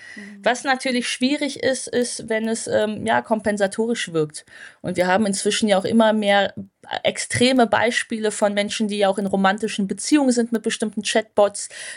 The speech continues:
Speaker 2: die da irgendwie das Gefühl haben, „Weil ich mich hier so verstanden fühle und in der Außenwelt nicht, werde ich mich nur noch mit ihm beschäftigen und meinen Freunden, meine Freunde treffe ich gar nicht mehr.“ Da würde ich aber grundsätzlich sagen, das Problem ist nicht die K I, das Problem ist nicht der Chatbot.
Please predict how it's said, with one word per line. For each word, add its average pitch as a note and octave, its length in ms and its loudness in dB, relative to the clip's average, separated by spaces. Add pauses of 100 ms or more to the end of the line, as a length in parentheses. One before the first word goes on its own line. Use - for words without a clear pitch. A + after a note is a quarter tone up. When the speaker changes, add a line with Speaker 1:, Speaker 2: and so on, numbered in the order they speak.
Speaker 2:
die G#3 80 0
da G3 160 6
irgendwie G#3 280 -2
das G3 200 0
Gefühl A3 340 -4
haben, G3+ 320 0
„Weil G3 220 4
ich G3+ 100 -6
mich G3+ 160 -4
hier A3 140 2
so G#3+ 100 -2
verstanden G#3 520 0
fühle G#3 240 -4
und G3+ 120 -4
in G3+ 120 0
der F#3 160 4
Außenwelt F#3+ 540 2
nicht, A#3 280 2 (300)
werde G3 200 4
ich G3+ 120 -6
mich G3 120 -2
nur A#3 220 8
noch C4+ 160 6
mit A#3 160 2
ihm A3+ 120 2
beschäftigen A3+ 600 0
und G3 160 -8
meinen F#3+ 220 2
Freunden, G3+ 480 2
meine F#3+ 160 2
Freunde F#3+ 300 -2
treffe F#3 260 -6
ich - 80 -12
gar G#3 180 4
nicht B3+ 160 -2
mehr.“ A3+ 260 2 (420)
Da A3 140 4
würde D4 140 -2
ich D4 140 2
aber B3+ 140 4
grundsätzlich C#4+ 640 -4
sagen, B3+ 420 0
das A3+ 200 -2
Problem B3+ 520 2
ist C#4 220 -4
nicht C4 280 -4
die A#3 120 -2
K A3+ 160 0
I, G3+ 320 -2
das - 180 -6
Problem A3 420 0
ist A#3+ 180 0
nicht A#3 160 0
der E3+ 100 4
Chatbot. D3 540 -4